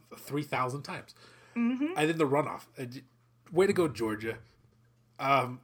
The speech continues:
Speaker 1: I'm sure that our Aunt Judy's not thrilled.
Speaker 2: Probably not.
Speaker 1: <laughs> Um,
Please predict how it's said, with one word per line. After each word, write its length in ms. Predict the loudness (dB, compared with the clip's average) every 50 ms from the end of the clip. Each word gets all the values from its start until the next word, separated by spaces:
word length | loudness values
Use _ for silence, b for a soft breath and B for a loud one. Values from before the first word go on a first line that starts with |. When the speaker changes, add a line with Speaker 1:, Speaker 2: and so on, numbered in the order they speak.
| _ -6
Speaker 1:
I'm 140 | -6 -6
sure 400 | -4 -6 -6 -2 2 4 4 4
that 120 | 2 0 -4
our 160 | -4 -4 -4
Aunt 260 | -4 -6 -8 -10 -10 -10
Judy's 400 | -6 -6 -4 -4 -6 -8 -8 -8
not 240 | -10 -10 -12 _
thrilled. 460 | -20 -20 -18 -12 -10 -8 -8 -10 -12 -18 _ _ _ _ _ _ _ _ _ _ _ _ _ _ _ _ B B B B B B B B B B B B B B B B B _ _ _
Speaker 2:
Probably 580 | -2 2 6 6 6 6 4 4 4 0 2 2
not. 400 | 2 2 2 0 -2 -4 -4 -6 -8
Speaker 1:
<laughs> 40 | -16 -18 -18 _ B B B B B B B B B B B B _ -4
Um, 420 | -2 0 0 0 0 -4 -6 -12